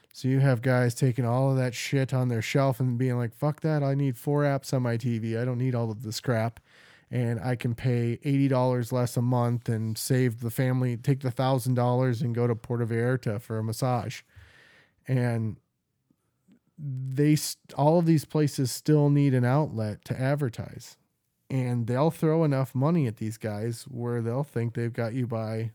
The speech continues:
the short hairs. And you'll be sitting with your paid subscription for, for Netflix in the middle of your, or at the beginning of your Wonder Woman movie with, you know,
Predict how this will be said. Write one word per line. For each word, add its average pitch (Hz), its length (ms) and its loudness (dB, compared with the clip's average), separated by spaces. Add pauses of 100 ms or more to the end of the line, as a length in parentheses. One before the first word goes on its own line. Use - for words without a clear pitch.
(140)
the 120 80 -6
short 170 280 -2
hairs. 117 380 -8 (580)
And 127 160 0
you'll 127 160 0
be 147 140 2
sitting 135 400 0
with 127 160 -2
your 127 100 0
paid 123 340 -4
subscription 127 680 -4
for, 113 460 -8 (100)
for - 140 -8
Netflix 117 720 -6 (460)
in 113 100 -4
the 117 60 -2
middle 131 400 2
of 120 200 -2
your, 117 160 -2
or 117 260 -2
at 113 100 -6
the 110 60 -10
beginning 127 460 -2
of 117 100 -2
your 110 160 -4
Wonder 143 380 0
Woman 110 260 -2
movie 110 480 -6
with, 117 240 -8 (420)
you 127 140 -4
know, 110 220 -6